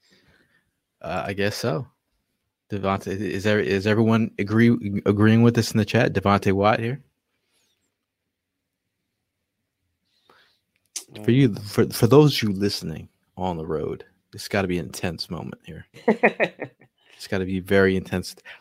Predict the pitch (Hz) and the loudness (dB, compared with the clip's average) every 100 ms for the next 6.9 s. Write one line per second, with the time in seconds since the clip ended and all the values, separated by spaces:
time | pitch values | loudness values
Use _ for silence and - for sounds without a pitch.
0 | _ _ _ _ 101 - 117 - - 120 | _ _ _ _ -10 -4 -4 -4 -2 -2
1 | - - 117 120 - _ _ _ _ _ | -2 4 4 4 -4 _ _ _ _ _
2 | _ 107 95 - - 113 117 - 107 110 | _ -6 -6 -4 0 2 2 0 2 2
3 | 107 92 85 - 104 - 101 95 - _ | 2 0 -4 -8 -10 -4 -2 -2 -4 _
4 | _ _ _ _ _ _ _ _ _ - | _ _ _ _ _ _ _ _ _ -14
5 | - 123 - - - 113 113 113 - 107 | -6 -6 -6 -6 0 2 2 0 0 -2
6 | 104 - 104 104 101 104 - - | -2 -4 -2 0 0 0 -6 -16